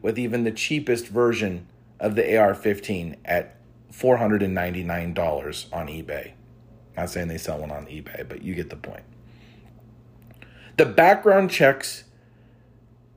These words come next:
my friends talk about on the left are freaking happening already, folks.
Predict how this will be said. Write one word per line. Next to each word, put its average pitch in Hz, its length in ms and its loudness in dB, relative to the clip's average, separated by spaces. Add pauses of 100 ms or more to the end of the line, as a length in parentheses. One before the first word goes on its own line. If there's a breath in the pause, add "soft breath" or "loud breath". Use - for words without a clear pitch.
(460)
my 117 160 4
friends 156 420 4
talk 127 300 4
about 113 220 4
on 110 100 2
the 107 60 0
left 82 440 -6 (260)
are 107 120 0
freaking 165 640 0
happening 135 520 0
already, 113 520 2
folks. - 580 -10